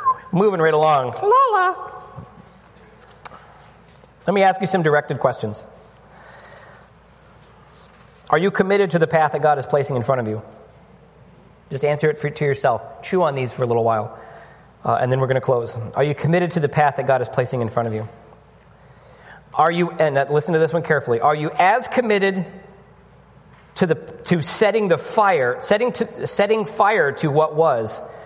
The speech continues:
in order to move forward, or, uh, it, as you are committed to the plan?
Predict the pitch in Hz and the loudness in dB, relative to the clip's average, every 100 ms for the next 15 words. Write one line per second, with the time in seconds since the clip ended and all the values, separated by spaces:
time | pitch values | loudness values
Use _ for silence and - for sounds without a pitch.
0 | - 147 165 165 160 175 160 151 131 - | -4 0 2 2 0 0 0 0 -2 0
1 | 190 156 123 113 131 127 127 139 127 - | 2 2 2 2 2 2 0 0 -2 -4
2 | - 127 - - 135 127 139 131 139 135 | -10 -8 -6 -2 0 2 0 0 0 0
3 | 123 123 117 127 117 | 0 -2 -2 -2 -2